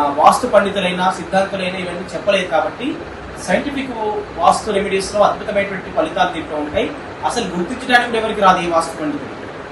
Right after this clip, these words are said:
కాబట్టి సైంటిఫిక్ ఆరా స్కానర్‌తో మాత్రం ఇలాంటి గుర్తించి దానికి రెమెడీ ఇచ్చేటటువంటి అవకాశం దీంట్లో ఉంది. కాబట్టి ఇలాంటి సమస్యల చేత బాధపడుతున్న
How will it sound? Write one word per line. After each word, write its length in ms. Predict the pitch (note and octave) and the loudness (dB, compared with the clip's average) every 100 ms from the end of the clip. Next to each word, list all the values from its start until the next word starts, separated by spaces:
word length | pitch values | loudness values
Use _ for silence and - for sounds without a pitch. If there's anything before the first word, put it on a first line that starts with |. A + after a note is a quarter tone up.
| - | -4
కాబట్టి 220 | G3 A3+ G3 | -4 -2 0
సైంటిఫిక్ 460 | G#3 B3 B3 - A3+ G3 | 0 -2 -6 -4 0 8
ఆరా 140 | F3 G#3 G#3+ | 8 8 6
స్కానర్‌తో 340 | G#3 G3+ G3 F#3 | 4 2 2 -2
మాత్రం 240 | F3 C4 D#4 | -2 0 0
ఇలాంటి 320 | F#3+ F#3 F#3 F3 | 0 -2 -2 -6
గుర్తించి 420 | F3 A#3+ A3+ B3+ C#4+ | -8 -6 -6 -6 2
దానికి 240 | E3+ E3+ E3+ | 2 2 -4
రెమెడీ 200 | F3+ F#3+ | -4 -2
ఇచ్చేటటువంటి 480 | F#3+ F3+ F3 E3 D#3 | -4 -6 -10 -6 -2
అవకాశం 340 | D3 F3 - F#3+ | -2 -4 -8 -6
దీంట్లో 200 | D#3+ D#3+ | -6 -4
ఉంది. 120 | D#3 D#3+ | -6 -4
కాబట్టి 280 | D3 D3+ C3+ D3+ - | -4 -4 -8 -10 -6
ఇలాంటి 260 | F3+ F#3 F3+ | -2 -2 -2
సమస్యల 280 | E3 G3+ G#3+ G#3 | -2 -2 -4 -6
చేత 120 | G3 F3+ | -4 4
బాధపడుతున్న 480 | D#3+ - F#3 - D#3+ | 4 4 -2 -4 -2